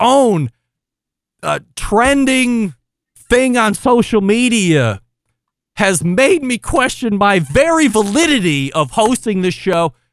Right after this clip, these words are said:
And again, I use the term charlatan with conviction, with truth, and I'm not just trying to grab B S here. I am ashamed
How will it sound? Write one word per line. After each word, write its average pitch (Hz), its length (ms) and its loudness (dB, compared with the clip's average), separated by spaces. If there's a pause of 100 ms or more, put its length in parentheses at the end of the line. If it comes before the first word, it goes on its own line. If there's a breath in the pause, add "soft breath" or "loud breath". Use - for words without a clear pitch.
And 165 140 0
again, 208 400 2
I 160 100 0
use 202 500 -2
the 170 100 -6
term 180 360 -4
charlatan 220 880 0 (420)
with 151 220 -2
conviction, 139 920 -2 (320)
with 165 220 -4
truth, 277 600 0 (280)
and 139 120 -4
I'm 156 140 -2
not 202 240 0
just 220 200 -2
trying 196 320 -2
to 175 120 -6
grab 151 640 0 (300)
B 175 280 0
S 214 260 -2
here. 131 380 2 (920)
I 226 240 0
am 190 180 -2
ashamed 214 1000 0